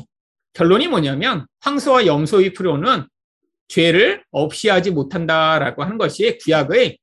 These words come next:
반복되던 제사의 결론입니다. 자, 그런데 아직도 이 구약에 주어진 이것들을 이제 오해하고 있는, 어, 부류가 있습니다.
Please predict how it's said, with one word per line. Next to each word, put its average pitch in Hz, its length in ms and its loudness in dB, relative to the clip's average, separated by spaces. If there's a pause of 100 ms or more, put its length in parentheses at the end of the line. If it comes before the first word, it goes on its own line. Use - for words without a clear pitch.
반복되던 185 600 0
제사의 139 380 -2
결론입니다. 165 580 -4 (1800)
자, - 300 -4
그런데 220 460 4
아직도 214 720 2 (240)
이 185 100 -6
구약에 262 480 2
주어진 196 480 2
이것들을 170 720 0 (180)
이제 147 540 -2 (360)
오해하고 254 520 4
있는, 202 260 -4 (100)
어, 127 200 -10
부류가 208 300 0
있습니다. - 360 -8